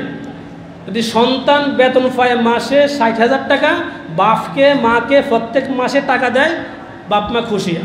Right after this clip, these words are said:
"আহ, এক ছেলে দিছে আল্লাহ, কোয়াল গুনে পাইছি।" কি খাইবেন আব্বা, কি লাগবো আব্বা, কি ওষুধ লাগবো,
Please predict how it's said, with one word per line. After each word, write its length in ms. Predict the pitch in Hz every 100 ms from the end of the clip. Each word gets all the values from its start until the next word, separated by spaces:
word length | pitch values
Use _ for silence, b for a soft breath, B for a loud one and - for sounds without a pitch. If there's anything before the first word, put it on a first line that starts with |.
| 190
"আহ, 260 | 254 247 170 - - - - - - - -
এক 160 | 214 214
ছেলে 280 | 214 220 269
দিছে 280 | 220 - 233
আল্লাহ, 260 | 214 190 -
কোয়াল 220 | 226 220
গুনে 220 | 214 220 208
পাইছি।" 280 | 208 - - - - - - - - -
কি 100 | 220
খাইবেন 320 | 202 214 220
আব্বা, 420 | 220 214 214 214 214 - -
কি 120 | 220
লাগবো 300 | 226 226 220
আব্বা, 600 | 214 214 - 226 208 170 - -
কি 140 | 220
ওষুধ 180 | 208 226
লাগবো, 400 | 220 214 220